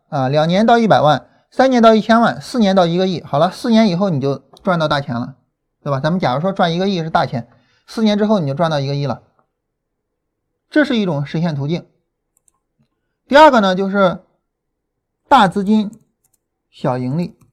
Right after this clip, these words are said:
啊，比如说我操作这个一个亿的账户，然后呢，我一年挣个百分之三十，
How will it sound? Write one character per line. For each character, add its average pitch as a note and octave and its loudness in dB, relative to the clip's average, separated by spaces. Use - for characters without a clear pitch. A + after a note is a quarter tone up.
啊， D#3 -2
比 F3+ 0
如 A#3+ 4
说 D4 6
我 A3 6
操 C4+ 2
作 B3 2
这 F#3+ -2
个 E3+ 0
一 G3+ -2
个 C4 0
亿 B3+ -2
的 A#3 2
账 A3+ 4
户， A3+ -4
然 F#3 2
后 B3 2
呢， G3+ 4
我 E3 2
一 A#3+ -2
年 A3+ 2
挣 C4 4
个 G3 4
百 C#3+ 4
分 E3 -2
之 G3 -2
三 C4 -2
十， - -10